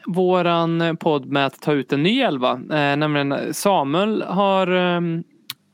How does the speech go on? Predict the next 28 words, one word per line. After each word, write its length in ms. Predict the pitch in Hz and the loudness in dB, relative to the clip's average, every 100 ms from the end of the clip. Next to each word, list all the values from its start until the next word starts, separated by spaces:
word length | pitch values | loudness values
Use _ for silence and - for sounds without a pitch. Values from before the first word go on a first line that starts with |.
| _ | _
eh, 500 | - 151 123 117 - | -4 -2 -2 -4 -8
skickat 320 | - 165 165 160 | -4 -2 -2 0
in 120 | 147 | -2
den 100 | 139 | 0
här. 280 | 139 131 - | 0 0 0
Vi 160 | 156 | -2
sägs 420 | 160 208 202 - | 0 2 0 0
att, 360 | 185 - _ - - | -4 -6 _ -14 -10
vi, 240 | 170 170 | -2 -2
vi 140 | - 170 | 0 -2
säger 200 | 208 190 | 2 2
att 120 | 185 | 2
vi 40 | |
har 140 | 190 170 | 2 0
tretton 640 | - 196 190 _ 151 143 | 0 -2 -2 _ 0 0
friska 400 | 135 160 - - | 0 -2 -2 -8
spelare. 540 | 127 - 131 120 131 180 _ | -6 -2 0 0 -2 -6 _
Vilken 340 | 170 185 214 | -2 0 2
är 80 | 208 | 2
den 160 | 170 143 | 2 0
värsta 600 | 143 175 - - - 127 | -2 -2 -4 -6 -2 -2
tänkbara 720 | - 165 147 131 - 131 131 | -2 -2 -2 -4 -2 0 2
elvan 460 | 147 139 123 123 135 | 0 0 0 -2 -2
vi 100 | 123 | -4
kan 160 | 131 | -4
ta 60 | 123 | -4
ut 160 | 117 - | -6 -6
då? 200 | - | -10